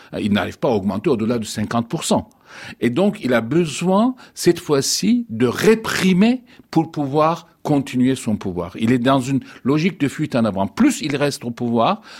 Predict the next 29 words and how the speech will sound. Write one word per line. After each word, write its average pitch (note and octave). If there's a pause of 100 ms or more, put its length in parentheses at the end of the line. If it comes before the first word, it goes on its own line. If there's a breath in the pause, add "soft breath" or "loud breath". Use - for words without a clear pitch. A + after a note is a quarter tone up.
(100 loud breath)
plus A3+
il F3
va D3+
rester C3
au A#2+
pouvoir, A2+ (260 loud breath)
plus G#3+
il B2+
va B2+
être B2+
obligé A#2+
de A#2
réprimer A#2 (240 loud breath)
pour -
pouvoir C#3 (260 loud breath)
limiter D#3+
les A#2+
pertes. -
Parce A2
que B2
maintenant, C3
il A#2+
n'est B2+
plus E3+
dans B2
la G#2+
logique A#2 (260 loud breath)
de C3
l'acquis B2+